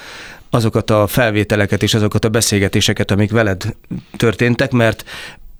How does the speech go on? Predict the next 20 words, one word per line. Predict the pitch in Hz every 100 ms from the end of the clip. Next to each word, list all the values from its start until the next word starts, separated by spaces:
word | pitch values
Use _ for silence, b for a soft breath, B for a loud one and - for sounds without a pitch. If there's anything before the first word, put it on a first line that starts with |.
| - - - - -
egyszerűen | 143 - 147 139 127
pontosan | 165 170 120 120 113
azért, | 107 110 -
amikor | 107 107 107
beszélgettünk, | 117 - 98 101 - 104 95
ugye, | 107
hogy | 110
a | 107
vállalat, | 117 117 113 107 -
talán | 120 113
a | 110
legkisebb | 110 117 - 101
vállalat | 104 104 101 95
a |
világon, | 98 107 98 101
az | 98
úgy | 107 104 101
hívják, | - 90
hogy | 101
család. | - 80 82 85 120